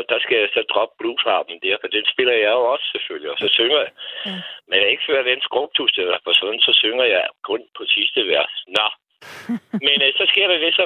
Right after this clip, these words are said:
Speaker 1: får jeg et eller andet, der hedder sådan lidt mere rigtigt arbejde. Jeg havde læst til ingeniør, og sådan noget. Alt det, jeg har fortalt dig, det var stort set fritidsjob og sjov og,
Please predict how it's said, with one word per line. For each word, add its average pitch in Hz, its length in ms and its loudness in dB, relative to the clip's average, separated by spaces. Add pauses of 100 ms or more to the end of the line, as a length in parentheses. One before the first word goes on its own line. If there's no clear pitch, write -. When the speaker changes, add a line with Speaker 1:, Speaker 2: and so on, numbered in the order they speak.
Speaker 1:
får 156 120 2
jeg 151 160 4
et 143 140 2
eller 139 140 2
andet, 135 220 -2
der 123 160 0
hedder 113 280 2
sådan 127 200 -4
lidt 160 200 0
mere 151 380 2
rigtigt 147 280 -4
arbejde. 123 600 2
Jeg 143 80 2
havde 139 200 0
læst 110 160 0
til - 140 0
ingeniør, 110 380 0
og 117 120 2
sådan 127 140 0
noget. 131 140 4
Alt 160 120 -2
det, 165 80 2
jeg 151 80 4
har - 160 -2
fortalt 135 260 0
dig, 135 120 -2
det 143 80 0
var 147 80 -2
stort 123 300 2
set 135 220 0
fritidsjob 117 600 0
og 87 140 -6
sjov 131 300 2
og, 110 120 -2